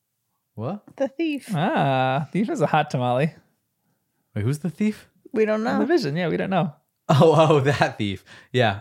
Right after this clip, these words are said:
Speaker 1: Um, I was like, "Yeah, I can't even remember why that's the chapter title." Um,
Speaker 2: <laughs>
Speaker 1: I was like, "They were stealing food." Um, I'm thinking Luna and the Love Goods in general because, um,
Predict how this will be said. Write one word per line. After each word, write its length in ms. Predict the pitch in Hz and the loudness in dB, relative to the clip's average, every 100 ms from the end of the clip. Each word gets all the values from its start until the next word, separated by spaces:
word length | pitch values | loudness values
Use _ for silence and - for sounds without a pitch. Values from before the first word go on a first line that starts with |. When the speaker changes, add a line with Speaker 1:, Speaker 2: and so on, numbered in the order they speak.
| - | 0
Speaker 1:
Um, 440 | 131 127 120 117 120 | 2 2 2 -2 -2
I 100 | 123 | -2
was 80 | |
like, 160 | 117 110 | -2 -2
"Yeah, 140 | 170 | -2
I 40 | 104 | -2
can't 160 | 147 139 | -4 -8
even 100 | 135 | -6
remember 280 | 131 131 120 | -6 -6 -4
why 180 | 117 120 | -4 -6
that's 180 | 117 | -8
the 120 | - 120 | -10 -12
chapter 320 | 127 127 - | -12 -12 -14
title." 280 | 98 101 - _ _ - | -14 -14 -16 _ _ 0
Um, 380 | 127 123 117 | 2 4 2
Speaker 2:
<laughs> 840 | 113 107 104 277 294 - 320 - - | 0 -4 -8 -10 -12 -12 -14 -12 -16
Speaker 1:
I 380 | _ - - | _ -20 -10
was 80 | 107 | 0
like, 160 | 113 107 | 0 2
"They 80 | 120 | 0
were 80 | |
stealing 300 | 110 160 123 | 2 2 0
food." 360 | 107 139 165 151 - - 123 | 0 0 0 -2 -8 -8 0
Um, 720 | 139 139 139 135 135 123 117 _ _ _ _ _ _ _ _ _ _ _ _ - | 4 6 4 2 2 -2 -6 _ _ _ _ _ _ _ _ _ _ _ _ -4
I'm 120 | 165 | -2
thinking 220 | 254 311 285 | -2 -2 -2
Luna 500 | 143 151 175 180 - | 0 2 2 0 -2
and 160 | 139 127 | -2 0
the 80 | 117 | 0
Love 340 | 113 127 117 | 0 0 0
Goods 220 | 117 107 | -2 0
in 180 | 110 107 | -2 -2
general 340 | 107 120 101 87 | -2 -2 -2 -4
because, 400 | 101 107 104 - - _ _ - | -6 -4 -4 -8 -20 _ _ -10
um, 540 | 107 101 101 101 98 | -8 -6 -6 -6 -10